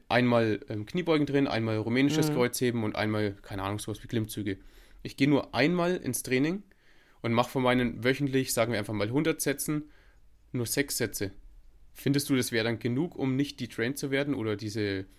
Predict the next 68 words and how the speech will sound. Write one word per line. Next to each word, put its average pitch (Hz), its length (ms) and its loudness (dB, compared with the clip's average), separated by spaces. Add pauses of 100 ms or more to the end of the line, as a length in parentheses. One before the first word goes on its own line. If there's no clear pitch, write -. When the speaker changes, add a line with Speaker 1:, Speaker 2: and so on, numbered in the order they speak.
(180)
Speaker 1:
Bewegungskompetenz 131 800 -2
zu - 100 -8
verlernen? 127 420 -4
Speaker 2:
Von, 135 80 -10
von 135 280 -2
hundert 185 340 4
auf 139 140 6
sechs 170 300 4
Sätze? 147 400 -2 (180)
Du 123 80 -2
meinst 123 180 0
von - 140 -8
zehn 139 240 2
wahrscheinlich. 110 240 -4
Speaker 1:
Es - 40 -2
sind 139 100 4
halt 131 160 2
dann 127 280 2
zwei 123 260 4
Sätze 117 500 0
Kreuzheben, 147 520 -2
zwei 107 180 -4
Sätze 113 260 -6
Klimmzüge, 143 500 0
zwei 113 220 -2
Sätze 110 400 -4
Bankdrücken 107 400 -4
Speaker 2:
Aber 131 120 6
du 139 40 6
Speaker 1:
oder 127 60 6
Speaker 2:
sagst 101 160 0
Speaker 1:
sowas. 92 60 -4
Speaker 2:
grad 143 120 2
von 120 220 2
hundert. 147 440 6 (960)
Speaker 1:
Ja, 113 140 2
von, 123 260 0
von 123 160 0
der 82 120 -2
ganzen 143 320 0
Speaker 2:
Ach 143 80 8
so, 170 420 6
Speaker 1:
Trainingswoche. - 60 0
Speaker 2:
ach - 40 2
Speaker 1:
Sagen 120 120 2
wir 131 40 4
Speaker 2:
so, 123 80 4
Speaker 1:
mal, - 80 8
Speaker 2:
ach - 100 4
Speaker 1:
ich 165 60 2
Speaker 2:
so, 170 80 4
Speaker 1:
hätte, 151 80 4
Speaker 2:
ach 131 40 -2
so, 147 180 -2
okay, 131 240 -4
okay, 127 240 -2
okay, 131 220 -2
okay, 127 100 -6
Speaker 1:
ich - 60 -10
hätte 120 160 2
Speaker 2:
okay, 113 80 2
Speaker 1:
vier 139 220 4
Speaker 2:
okay. 131 60 4
Speaker 1:
Einheiten 143 340 4
auf 110 140 0
fünfundzwanzig 110 580 -4
Speaker 2:
Ja. 120 180 4
Speaker 1:
Sätzen. 156 160 -2